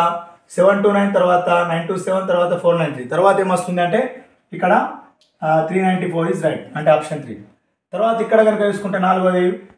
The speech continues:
ఫోర్ హండ్రెడ్ కామ త్రీ సిక్స్టీ వన్ కామ త్రీ ట్వంటీ ఫోర్ కామ టూ ఎయిటీ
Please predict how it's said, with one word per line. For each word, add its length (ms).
ఫోర్ 160
హండ్రెడ్ 300
కామ 240
త్రీ 140
సిక్స్టీ 320
వన్ 180
కామ 240
త్రీ 160
ట్వంటీ 260
ఫోర్ 220
కామ 160
టూ 80
ఎయిటీ 320